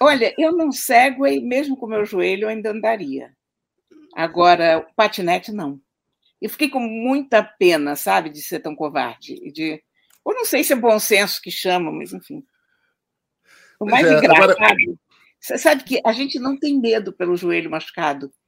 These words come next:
Speaker 1: a gente tem medo pelo outro, né?
Speaker 2: Ah, pelo outro joelho, né?
Speaker 1: É, claro.
Speaker 2: <laughs> Mas você traz também novidades dos patinetes elétricos. Eles estão tendo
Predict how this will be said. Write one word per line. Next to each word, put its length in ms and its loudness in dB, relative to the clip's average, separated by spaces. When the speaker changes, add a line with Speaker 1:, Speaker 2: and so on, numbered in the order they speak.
Speaker 1:
a 80 -10
gente 200 -6
tem 120 -2
medo 220 -2
pelo 240 -4
outro, 400 -2
né? 240 -6
Speaker 2:
Ah, 260 -10
pelo 160 -2
outro 180 -2
joelho, 280 -2
né? 100 -6
Speaker 1:
É, 220 2
claro. 560 -4
Speaker 2:
<laughs> 1160 -18
Mas 140 2
você 240 8
traz 340 4
também 280 4
novidades 720 2
dos 180 -12
patinetes 560 -6
elétricos. 520 -4
Eles 140 -12
estão 260 -8
tendo 500 -4